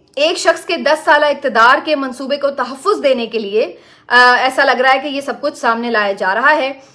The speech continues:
और फिर उसके बाद उन्होंने यहाँ पर उन्नीस सौ इकहत्तर की मिसाल भी दी, जैसे वो पहले भी कई दफ़ा दे चुके हैं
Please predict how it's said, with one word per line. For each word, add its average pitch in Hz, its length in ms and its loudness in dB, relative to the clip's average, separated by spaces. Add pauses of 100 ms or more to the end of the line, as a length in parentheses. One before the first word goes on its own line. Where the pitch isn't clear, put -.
(160)
और 285 100 2
फिर 349 200 -2
उसके 349 220 -6
बाद 285 300 4
उन्होंने 294 380 -2
यहाँ 262 200 0
पर 262 160 -2
उन्नीस 262 260 -6
सौ 285 60 -2
इकहत्तर 262 380 -4
की 269 220 -10
मिसाल 233 400 -2
भी 247 120 -10
दी, 247 160 -10
जैसे 233 240 -4
वो 220 100 -8
पहले 226 260 -4
भी 254 80 -10
कई 254 160 -4
दफ़ा 247 240 -6
दे 233 160 -4
चुके 262 220 -12
हैं 240 280 -6